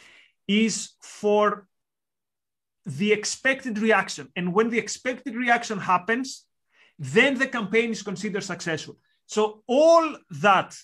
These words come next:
the people who do the campaign count on is that there will be a reaction. So this is why I think all those who are reacting are, in a way, the useful idiots of a far-right troll. And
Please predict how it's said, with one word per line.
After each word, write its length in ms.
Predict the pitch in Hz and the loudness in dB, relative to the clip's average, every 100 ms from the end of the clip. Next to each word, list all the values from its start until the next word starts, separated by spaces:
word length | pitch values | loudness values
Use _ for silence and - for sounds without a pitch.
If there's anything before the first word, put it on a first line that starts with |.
| - | -12
the 140 | 156 | -10
people 420 | - 220 240 233 | -2 0 2 0
who 280 | 214 202 196 | -2 -2 -4
do 180 | 139 233 | 0 0
the 140 | 240 | 0
campaign 480 | 240 202 196 202 156 | -2 -2 -2 -2 -2
count 400 | 196 220 233 196 | 4 4 4 2
on 300 | 151 180 214 _ _ _ _ - | -2 -2 -6 _ _ _ _ 2
is 400 | 233 254 - - _ | 6 6 2 -6 _
that 260 | 147 202 196 | 2 2 2
there 100 | 190 | -2
will 180 | 196 170 | -2 -2
be 340 | 196 190 190 - | -2 -4 -8 -6
a 80 | 170 | 0
reaction. 540 | 170 165 160 - 113 | 4 6 4 0 -14
So 160 | - 180 | -8 -6
this 260 | 151 277 294 | -2 -2 -2
is 80 | |
why 200 | 269 247 | 2 4
I 40 | 226 | 4
think 280 | 233 220 - - | 0 -6 -6 2
all 240 | 220 262 | 2 4
those 240 | 233 226 | 2 0
who 100 | - | 2
are 100 | 190 | 2
reacting 560 | 165 147 143 143 202 214 - | 2 2 0 -2 -10 -12 -2
are, 340 | 170 170 220 - _ _ _ _ - | 2 2 2 -4 _ _ _ _ -2
in 180 | 196 190 | 0 0
a 60 | |
way, 440 | 143 160 196 - _ | 0 0 0 -4 _
the 140 | 147 180 | -2 0
useful 520 | 151 240 - 226 196 | 2 0 0 -4 -2
idiots 600 | 220 196 226 214 - _ _ _ _ _ | -2 -2 -4 -4 -10 _ _ _ _ _
of 160 | 180 175 | -10 -8
a 60 | 165 | 0
far-right 480 | 190 190 175 160 | 4 6 4 2
troll. 280 | - 156 113 - _ _ _ _ _ _ _ _ _ | -2 -6 -6 -12 _ _ _ _ _ _ _ _ _
And 420 | 190 202 202 208 | -2 0 0 -4